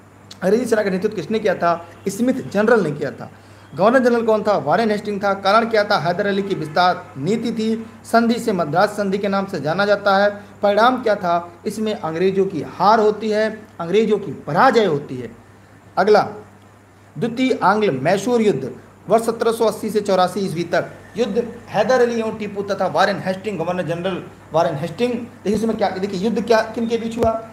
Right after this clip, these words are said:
हैदर अली एवं टीपू तथा वारेन हेस्टिंग के बीच हुआ।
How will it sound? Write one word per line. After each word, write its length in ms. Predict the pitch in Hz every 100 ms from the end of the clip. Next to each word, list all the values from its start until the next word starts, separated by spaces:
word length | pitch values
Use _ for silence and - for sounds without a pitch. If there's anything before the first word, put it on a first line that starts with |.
| -
हैदर 300 | 190 208 240
अली 220 | 233 233
एवं 140 | 214 202
टीपू 220 | 208 220
तथा 200 | 208 196
वारेन 300 | 143 147 202
हेस्टिंग 280 | 208 208 226
के 80 | 220
बीच 220 | 208 208
हुआ। 160 | 226